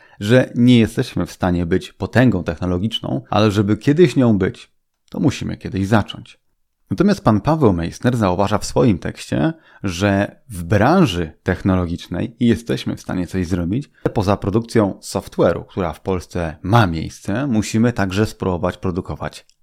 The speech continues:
hardware. I to pięknie nawiązuje do kolejnego tekstu pana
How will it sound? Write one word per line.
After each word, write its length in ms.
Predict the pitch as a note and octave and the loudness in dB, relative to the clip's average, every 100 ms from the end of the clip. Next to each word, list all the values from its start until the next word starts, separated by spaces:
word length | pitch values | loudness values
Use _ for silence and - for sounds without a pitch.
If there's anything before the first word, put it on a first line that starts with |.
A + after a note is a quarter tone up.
| _ | _
hardware. 540 | - G#2+ G2 - - - _ _ _ _ | -4 -2 -4 -10 -12 -18 _ _ _ _
I 340 | - G2 F#3 - | -4 -2 -2 -2
to 240 | G2 A#2 | 0 0
pięknie 400 | A#2+ G2+ A2+ G2+ | 2 0 0 0
nawiązuje 520 | G2+ F#2+ F2 E2+ G2+ | 0 0 -2 0 2
do 80 | G2 | 2
kolejnego 420 | - G2 D#3+ D3 | 0 2 4 4
tekstu 320 | - G2+ - - | 2 -2 -2 -4
pana 300 | F2+ E2+ | -2 -4